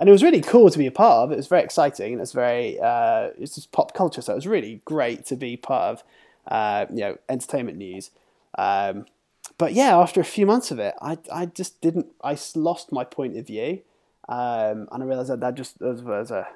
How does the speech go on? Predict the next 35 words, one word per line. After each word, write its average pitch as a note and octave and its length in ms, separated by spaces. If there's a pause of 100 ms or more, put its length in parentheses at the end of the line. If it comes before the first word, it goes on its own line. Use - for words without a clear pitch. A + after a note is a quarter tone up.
(120)
a - 60
big A2+ 360
fucking G#2+ 480 (440)
red D3 260
alert C#3+ 420
that B2 160
this C3+ 180
is B2+ 120
not C#3 200
the B2 80
sort G#2+ 180
of A#2+ 80
industry A2+ 760
I A#2+ 120
can A2+ 220
do A#2 120
my G#2+ 120
best G#2+ 200
work A#2 320
in G#2+ 240
and G#2+ 120
I A2 60
can G#2+ 180
deliver A2+ 360
what A2 200
the, G2+ 280 (480)
um, G2 540 (260)
client F#2 520
or A2 100
whatever G#2 420
my G#2+ 140
employees A2+ 380
needed. D3+ 420 (1600)
Yeah, D#3 360 (180)
but D#3 400